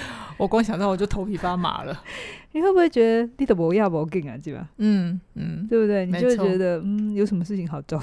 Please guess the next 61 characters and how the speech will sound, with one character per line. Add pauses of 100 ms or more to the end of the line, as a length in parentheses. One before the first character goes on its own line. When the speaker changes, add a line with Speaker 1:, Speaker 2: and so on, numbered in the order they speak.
(100)
Speaker 2:
急
的？ (100)
Speaker 1:
嗯，
嗯。
Speaker 2:
<laughs>
或
者
是
那
些 (140)
激
发
你
要
改
变、
要
去 (140)
做
的
事
情，
它
就
不
见 (120)
了。
Speaker 1:
嗯。
Speaker 2:
因
为
你
就
会
觉
得，
反
正
很
多
事
情，
还
有
很
多
时
间，
Speaker 1:
对。 (320)
Speaker 2:
你
就
会
觉
得 (200)
还
有
很
多
时 (120)
间。
Speaker 1:
嗯
哼，